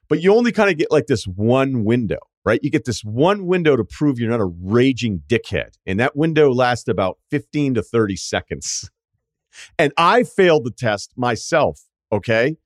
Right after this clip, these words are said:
But now I kinda understand the test a little bit more, 'cause I've not only seen it in the rare occasions with me, but with people with a much bigger profile.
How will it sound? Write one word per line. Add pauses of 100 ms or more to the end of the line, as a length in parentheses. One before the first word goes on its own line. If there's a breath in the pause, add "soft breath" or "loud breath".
(140)
But
now
I
kinda
understand
the
test
a
little
bit
more,
'cause
I've
not
only
seen
it (640)
in
the
rare (120)
occasions
with
me, (280)
but
with
people (340)
with
a
much
bigger
profile.